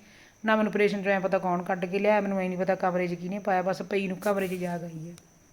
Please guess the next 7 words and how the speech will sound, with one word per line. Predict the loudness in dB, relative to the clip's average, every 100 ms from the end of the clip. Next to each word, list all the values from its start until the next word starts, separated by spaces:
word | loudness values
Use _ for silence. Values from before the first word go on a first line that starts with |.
| _ -20 -20 -20 -20 _ -20 _
ਸੋ | 2 4
ਵੀਰੇ | 6 6
ਮੈਂ | 6
ਤੁਹਾਨੂੰ | 4 4
ਬਾਰ-ਬਾਰ | 8 8 8 6 6
ਕਹਿਣੀ | 2 -4 -2
ਆ | -4